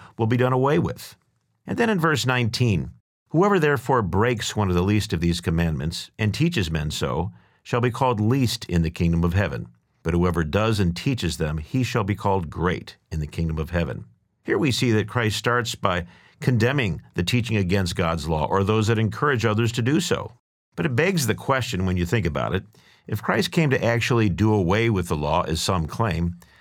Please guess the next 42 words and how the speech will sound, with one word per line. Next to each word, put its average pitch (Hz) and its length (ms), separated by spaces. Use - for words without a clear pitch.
then 117 140
how 151 380
and 139 160
why 90 220
would 98 140
he 113 80
condemn 98 480
those 87 420
that 113 200
break 143 240
the 104 100
law 76 220
or 87 100
teaches 117 400
others 113 300
to - 40
do 127 140
so? - 340
That 92 320
just 92 240
doesn't 82 240
make 76 220
sense. - 420
The 120 120
text 185 280
makes 151 240
it - 120
clear 107 480
of 87 160
Christ's 95 340
intent, 101 480
to 131 120
actually 120 320
magnify 110 680
the 76 120
law, 73 440
not 92 240
to 104 80
do 101 160
away 113 260
with 76 160
it. - 100